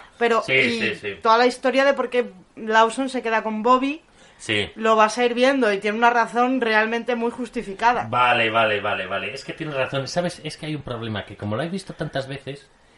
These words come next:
Speaker 2: me olvido de cómo es verla por primera vez. Y, y es, tienes toda la razón, al principio no entiendes por qué no se va.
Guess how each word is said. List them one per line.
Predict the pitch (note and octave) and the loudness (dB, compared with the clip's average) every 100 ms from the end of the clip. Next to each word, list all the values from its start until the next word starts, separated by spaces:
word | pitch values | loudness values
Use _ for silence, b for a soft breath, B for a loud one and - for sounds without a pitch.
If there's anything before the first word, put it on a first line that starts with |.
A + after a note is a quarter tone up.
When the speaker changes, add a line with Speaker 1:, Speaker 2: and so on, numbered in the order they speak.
| b | b
Speaker 2:
me | A#2 A2+ A2+ | -4 -2 0
olvido | A2 C#3 D3+ C3+ | -2 -4 -4 -4
de | A#2 | -6
cómo | B2+ B2 | -4 -4
es | A2 | -4
verla | G#2+ A2+ A2 G#2 | -6 -6 -6 -6
por | G2+ - | -8 -10
primera | F#2+ F#2+ F#2 | -12 -8 -8
vez. | F2+ - | -10 -8
Y, | B2 A#2 B2 | -4 -4 -2
y | C3 | 0
es, | C3+ - - | 0 -2 -12
tienes | - C#3 C3+ | -10 -8 -6
toda | - B2 | -4 -2
la | A#2 | -2
razón, | G#2+ G#2 G#2 | -4 -4 -6
al | G#2 | -6
principio | A2+ G#2+ D#3 C#3+ | -8 -10 -8 -4
no | |
entiendes | C3+ B2+ D3 C#3 | -4 -4 -8 -8
por | - B2+ | -10 -14
qué | A#2+ | -12
no | A#2 | -10
se | G#2+ | -10
va. | B2 | -12